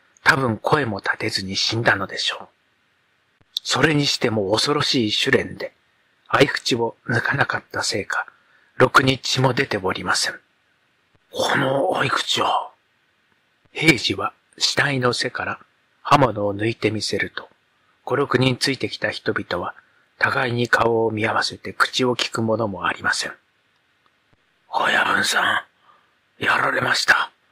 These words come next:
それは私ので。」恐る恐る出たのは、青い顔をした金之丞です。「本当に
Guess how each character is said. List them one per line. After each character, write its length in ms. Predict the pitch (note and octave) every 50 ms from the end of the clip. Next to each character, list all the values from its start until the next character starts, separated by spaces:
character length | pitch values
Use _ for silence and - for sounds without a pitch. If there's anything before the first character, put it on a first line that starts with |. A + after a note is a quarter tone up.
| _ _ _ _ _ _ -
そ 180 | - - - -
れ 60 | -
は 340 | - B2+ B2+ B2+ C#3 - - _ -
私 400 | - - - - - - - -
の 120 | C3+ C3+
で。」 160 | C3 - - - _ _ _ _ _ _ _ _ _ _ _ _ _ _ _ _ _ _ _ -
恐 300 | - - - - D#3 D3
る 100 | D3+ C#3
恐 220 | B2+ - - A#2+
る 140 | G#2+ G#2+ G2+
出 160 | - A#2 G#2
た 120 | - -
の 160 | G2 F#2+ F2+ E2+
は、 180 | F2 D#2 - - _ _ _ _ _ _ _
青 260 | - - A2+ C3+ E3
い 100 | C#3+ A2+
顔 340 | - - - A2 G#2+ G#2+ G2+
を 80 | G2+
し 140 | G2+ - -
た 160 | - - A#2+
金 240 | - - - A#2+ B2
之 160 | C3+ C3+ C3
丞 200 | A2 - - F2+
で 120 | - - -
す。 260 | - - - - - _ _ _ _ _ _ _ _ _ _ _ _ _ _ _ _ _ -
「本 240 | - - - B2+
当 220 | B2 - B2+ B2+ C3+
に 260 | C3 B2+ C3 B2+ -